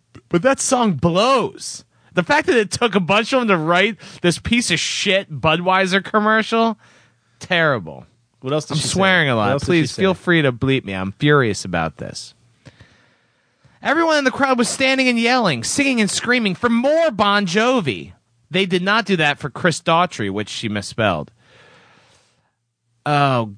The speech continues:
Speaker 1: God! Second of all, Shane did not open his eyes very much because there were more than just moms there. I am twenty-two years old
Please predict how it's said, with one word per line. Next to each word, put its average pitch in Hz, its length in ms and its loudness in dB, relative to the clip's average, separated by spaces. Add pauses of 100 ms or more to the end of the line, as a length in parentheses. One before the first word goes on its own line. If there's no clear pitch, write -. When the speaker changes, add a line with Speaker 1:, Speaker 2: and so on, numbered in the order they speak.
Speaker 1:
God! 107 640 -2
Second 269 360 -2
of 196 120 0
all, 151 420 2
Shane 226 520 0
did 175 120 -2
not 196 220 0
open 185 200 2
his 170 160 0
eyes 180 280 2
very 135 260 2
much 120 320 0
because 180 300 0
there 185 120 2
were 175 140 2
more 196 280 2
than 180 180 -2
just 165 200 -2
moms 165 460 0
there. 101 340 -2
I 202 140 0
am 196 140 -2
twenty-two 196 500 -2
years 160 380 0
old 131 400 0